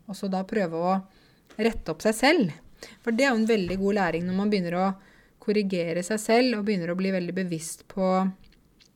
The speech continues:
hvordan man, eh, liksom, hvilke feil man gjør og sånn. Da, eh, da begynner man å komme opp på et høyt nivå, for da blir man sånn, «Oi, nei, da tror jeg jeg gjorde en feil.» Og så retter man seg selv. Så det gjør vi. Og så tar vi også u-,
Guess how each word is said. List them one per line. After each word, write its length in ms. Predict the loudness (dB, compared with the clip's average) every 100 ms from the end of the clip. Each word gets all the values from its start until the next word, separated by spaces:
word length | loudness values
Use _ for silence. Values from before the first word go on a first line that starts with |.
| _ _ -12 -6
hvordan 400 | -4 -4 -4 -2
man, 300 | -2 -2 -2
eh, 320 | 0 0 -2
liksom, 300 | -4 -6 -6
hvilke 220 | -6 -6 -6
feil 320 | -2 -2 0
man 180 | 0 0
gjør 200 | 0 0
og 60 | 2
sånn. 220 | 0 0 -10 -20 -20 -20 -20 _ -4
Da, 540 | -2 0 0 0 -2 -6
eh, 580 | -4 -2 -2 -2 -4 -4 -2
da 100 | 0
begynner 220 | 2 2
man 140 | -2
å 60 | -4
komme 260 | -4 -4
opp 80 | -2
på 60 | -2
et 240 | -4 -10 -4
høyt 180 | -4 -2
nivå, 420 | 0 4 4 2 -6 _ _
for 100 | -2
da 60 | 0
blir 200 | 0 0
man 180 | -2
sånn, 280 | -2 -2 -4 0
«Oi, 200 | 4 4
nei, 260 | 4 2 0
da 120 | -2
tror 160 | 0 0
jeg 80 | 2
jeg 40 |
gjorde 160 | 0 -2
en 80 | 0
feil.» 340 | 0 2 -2 -8 _ _ _ _ _
Og 60 | 2
så 120 | 2
retter 300 | 2 -2 -6
man 160 | -4 -4
seg 140 | -2
selv. 300 | -2 -2 -4 -12 _ _ _ _ -20 -20 -8
Så 120 | 2
det 160 | 6 8
gjør 160 | 6
vi. 140 | 2 -2 -4 -10
Og 80 | -8
så 120 | -6
tar 160 | -2 2
vi 100 | 4
også 220 | 4 2
u-, 300 | 2 -2 -4